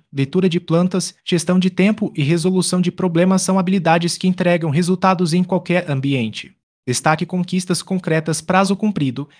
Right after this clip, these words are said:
redução de retrabalho, melhoria de segurança e ligue tudo a responsabilidades de escritório, como organização,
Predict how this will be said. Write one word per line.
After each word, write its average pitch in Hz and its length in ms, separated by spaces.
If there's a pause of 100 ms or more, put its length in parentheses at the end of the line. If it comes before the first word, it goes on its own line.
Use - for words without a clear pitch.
redução 180 420
de 180 120
retrabalho, 139 760 (240)
melhoria 185 400
de 160 100
segurança 156 720
e 170 60
ligue 165 260
tudo 180 240
a 147 40
responsabilidades 170 1000
de 165 80
escritório, 160 640 (260)
como 180 180
organização, 190 800